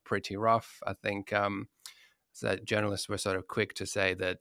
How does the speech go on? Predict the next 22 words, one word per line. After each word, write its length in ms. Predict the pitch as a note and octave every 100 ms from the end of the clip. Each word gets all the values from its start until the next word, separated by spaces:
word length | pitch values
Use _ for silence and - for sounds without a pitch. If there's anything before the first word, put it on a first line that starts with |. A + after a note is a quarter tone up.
| -
the 180 | F#2+ G2
S 140 | -
X 200 | G2 -
two 120 | G#2+
hundred 380 | G2 G2 G2 G2
entered 320 | G2+ G#2 G2
a 40 | F2+
technical 560 | A#2 A2 A2 - G2
correction 680 | - A2 B2 - - C3+ B2+ _ _ _ _
last 340 | A2+ A2+ A#2 C3
month. 420 | C3 C3 - - G#2
Uh, 40 |
I 260 | G2 F#2 F2+
think 140 | G#2 G2
the 100 | G2
S 160 | G2
and 100 | F#2
P 80 | F#2
five 240 | F#2 F#2+
hundred 320 | - F#2+ F2+ F#2+
did 200 | - F#2 -
too. 360 | - G#2+ G2+